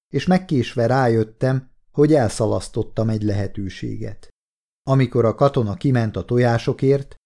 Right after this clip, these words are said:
rövid időre létszámfölénybe kerültünk. A németeknek ugyan lőfegyverük volt, nekünk meg csak késünk, mégis ez lehetett volna a legjobb alkalom.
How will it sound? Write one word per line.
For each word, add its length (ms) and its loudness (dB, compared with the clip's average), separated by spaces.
rövid 340 4
időre 640 0
létszámfölénybe 1080 0
kerültünk. 720 -4
A 80 0
németeknek 720 2
ugyan 280 2
lőfegyverük 760 2
volt, 480 2
nekünk 360 0
meg 160 0
csak 240 -4
késünk, 640 -2
mégis 480 2
ez 180 2
lehetett 420 0
volna 320 2
a 40 2
legjobb 440 -2
alkalom. 640 -8